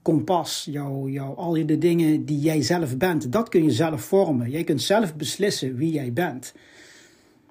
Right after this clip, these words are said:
Ik heb het vaak over dat eigenlijk wie je bent, eh, als je daar helemaal niet mee bezig bent, is eigenlijk helemaal niet wie je bent. Dat is eigenlijk wie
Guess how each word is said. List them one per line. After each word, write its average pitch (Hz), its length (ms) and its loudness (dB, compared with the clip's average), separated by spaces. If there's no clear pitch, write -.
Ik 139 140 -10
heb 139 80 -4
het 123 100 -6
vaak 135 240 -4
over 147 240 2
dat 135 340 -6
eigenlijk 143 440 -2
wie 151 140 2
je 147 100 4
bent, 147 440 0
eh, - 100 -16
als - 120 -8
je 165 60 -4
daar 147 180 -2
helemaal 151 220 4
niet 151 160 2
mee 143 260 2
bezig 160 320 4
bent, 127 320 -2
is 165 160 -8
eigenlijk 151 320 -6
helemaal 156 220 2
niet 147 200 2
wie 143 140 -2
je 131 60 -2
bent. 117 240 -4
Dat 123 140 -8
is 131 160 -4
eigenlijk 135 340 -4
wie 131 340 -2